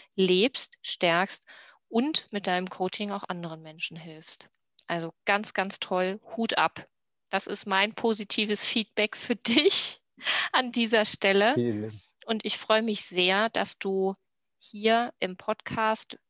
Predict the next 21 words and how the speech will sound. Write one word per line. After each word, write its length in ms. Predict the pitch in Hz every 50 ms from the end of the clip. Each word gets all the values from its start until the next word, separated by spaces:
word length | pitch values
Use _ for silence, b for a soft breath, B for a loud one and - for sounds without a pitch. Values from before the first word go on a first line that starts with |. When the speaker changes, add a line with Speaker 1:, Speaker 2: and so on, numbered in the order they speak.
| _ _ -
Speaker 1:
bist 360 | 220 233 262 - - - -
und 220 | - 196 196 190 -
wir 360 | 185 185 185 190 190 196 202 -
geredet 560 | - 180 - 190 220 233 262 254 - - -
haben. 460 | 226 214 214 214 226 220 220 220 220 - _
Und 540 | - 196 190 190 190 190 190 196 196 196 -
vielleicht 440 | - - - 226 208 214 214 - -
hast 200 | 247 - - 233
du 60 | 233
noch 140 | 220 214 -
ein 180 | - 208 208
gutes 400 | 208 247 302 - - 311 - -
Wort 200 | - 175 185 -
zum 140 | - 269 269
Schluss 400 | - - - 156 143 - - - _ _ _ _ _ _ _ _ _
für 120 | - 180
unsere 300 | 165 170 180 175 160 165
Hörer. 280 | 175 156 156 - 92 - 143 - _ _ _ _ _ _ _ _ _ _ -
Speaker 2:
Ja, 400 | 135 131 147 139 131 117 101 95 - - - -
ähm, 380 | 131 117 117 113 107 113 117 -
erstmal 460 | 123 131 127 - 127 123 117 107 92